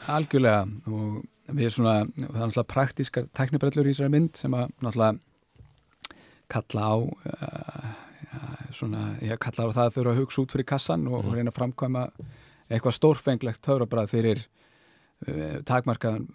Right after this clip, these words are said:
Speaker 1: fjármagn og bara með snæri og smá teipi eða eitthvað, sko. Em, en svo líka þá ákveðum við að fara náttúrulega þá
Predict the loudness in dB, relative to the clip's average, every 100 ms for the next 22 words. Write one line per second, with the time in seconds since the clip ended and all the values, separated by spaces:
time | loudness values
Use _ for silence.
0 | -10 0 2 4 0 0 -2 -2 -4 -6
1 | -2 0 0 -2 -4 -2 0 2 2 2
2 | 2 -2 -2 -4 -4 _ _ -2 -2 2
3 | 2 4 2 2 0 0 0 -4 -20 _
4 | _ -20 -20 -20 _ 2 6 6 6 2
5 | -6 -6 0 2 4 2 2 0 2 0
6 | 2 0 2 4 6 4 4 2 2 4
7 | 4 2 -4 _ _ -6 -4 2